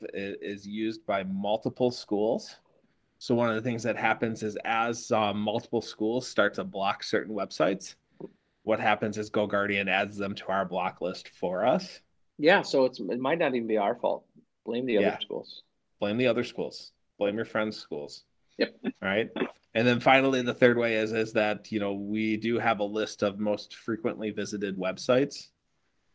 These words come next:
Speaker 1: Um, and if it does pop up into those top fifty trending websites, um, we check.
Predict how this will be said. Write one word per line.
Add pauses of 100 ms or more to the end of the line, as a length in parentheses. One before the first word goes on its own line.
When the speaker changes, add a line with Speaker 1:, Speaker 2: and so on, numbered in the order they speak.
(100)
Speaker 1:
Um,
and
if
it
does
pop
up
into
those
top
fifty
trending (180)
websites, (400)
um,
we
check.